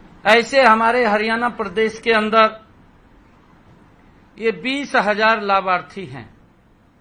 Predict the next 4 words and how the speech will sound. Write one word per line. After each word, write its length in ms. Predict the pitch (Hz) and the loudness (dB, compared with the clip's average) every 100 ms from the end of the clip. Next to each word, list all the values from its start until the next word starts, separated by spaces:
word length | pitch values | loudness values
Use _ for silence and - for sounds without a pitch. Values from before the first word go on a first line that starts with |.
| _ _ _ _ _ _ _ _ _ _ | _ _ _ _ _ _ _ _ _ _
जिनको 400 | 135 185 214 214 | -12 -12 -10 -10
कल 280 | 208 208 214 170 - _ - - _ _ - - - - - - - _ - - | -6 -4 -4 -10 -16 _ -20 -20 _ _ -20 -20 -20 -20 -20 -20 -20 _ -20 -16
प्लॉट 480 | 180 180 202 214 214 | -8 -4 -2 -4 -6
और 200 | 208 202 | -6 -4